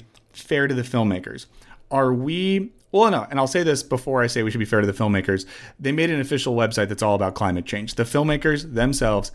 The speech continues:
have a website they made with Netflix that's like, "Use better light bulbs." Okay. But are we putting too much onto the film by reading it through this lens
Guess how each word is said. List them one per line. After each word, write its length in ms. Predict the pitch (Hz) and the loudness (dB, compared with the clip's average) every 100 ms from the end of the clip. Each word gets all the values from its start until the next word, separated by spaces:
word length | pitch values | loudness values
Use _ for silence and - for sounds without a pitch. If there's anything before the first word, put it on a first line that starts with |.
| - | -2
have 220 | 120 139 | 0 2
a 40 | |
website 480 | 143 120 110 113 110 | 0 0 0 -2 0
they 80 | 110 | 2
made 160 | 113 | 2
with 80 | 117 | 2
Netflix 440 | 117 110 - 104 107 | 2 0 0 -4 -4
that's 120 | 104 | -4
like, 160 | 104 | -4
"Use 220 | 110 113 107 | -2 -2 0
better 340 | 110 104 113 | 0 0 -2
light 180 | 110 98 | -2 -2
bulbs." 240 | 107 117 - | -4 -10 -4
Okay. 280 | 127 117 - - - - - - - | -2 -2 -8 -14 -20 -20 -20 -12 -2
But 120 | 156 | 0
are 100 | 160 | 0
we 480 | 147 147 190 220 220 | -2 -4 -2 0 -2
putting 500 | 220 185 170 151 135 | 0 0 2 0 -2
too 300 | - 196 190 | -2 0 2
much 240 | 180 170 | 0 -2
onto 300 | - 147 143 | -2 0 0
the 100 | 139 | -2
film 600 | - 151 123 107 101 113 - - - | -4 0 0 0 -2 -4 -10 -20 -8
by 100 | - | 0
reading 420 | 123 117 135 151 156 | 0 0 0 0 0
it 140 | 160 | -2
through 140 | 143 | 0
this 180 | 135 127 | 0 0
lens 560 | 123 117 110 110 107 | 0 0 2 0 -2